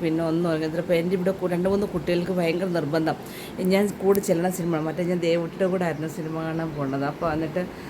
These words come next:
ആ, അങ്ങനെ ദേവുട്ടിയുടെ സിനിമ കാണാൻ പോകും. പക്ഷേ ഇപ്പം ഞാൻ സിനിമ കാണാനൊന്നും പോകാറില്ല, ദേവുട്ടി പോയത്. പിന്നെ അപ്പോൾ ഇവർ, ആ, മഞ്ഞുമൽ ബോയ്സോ, അപ്പോൾ അത് കാണണമെന്ന് പറഞ്ഞ് ഭയങ്കര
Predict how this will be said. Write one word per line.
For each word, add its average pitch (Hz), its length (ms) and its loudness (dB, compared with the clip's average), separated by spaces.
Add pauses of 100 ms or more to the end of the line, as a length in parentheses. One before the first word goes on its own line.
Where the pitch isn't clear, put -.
(220)
ആ, 185 60 -2 (120)
അങ്ങനെ 214 200 0
ദേവുട്ടിയുടെ 202 480 2
സിനിമ 190 180 0 (140)
കാണാൻ 180 300 -2
പോകും. 156 180 -4
പക്ഷേ 180 220 -4
ഇപ്പം 185 320 -2
ഞാൻ 196 160 -2
സിനിമ 180 300 -2
കാണാനൊന്നും 180 440 0
പോകാറില്ല, 170 480 0
ദേവുട്ടി 160 480 0
പോയത്. 160 300 -2 (100)
പിന്നെ 165 180 -4
അപ്പോൾ 185 220 -4
ഇവർ, 202 120 4 (760)
ആ, 143 300 4 (120)
മഞ്ഞുമൽ 254 420 6 (100)
ബോയ്സോ, 147 400 0 (180)
അപ്പോൾ 190 200 -6
അത് 185 240 2
കാണണമെന്ന് 190 380 0
പറഞ്ഞ് 190 260 0
ഭയങ്കര 220 460 -2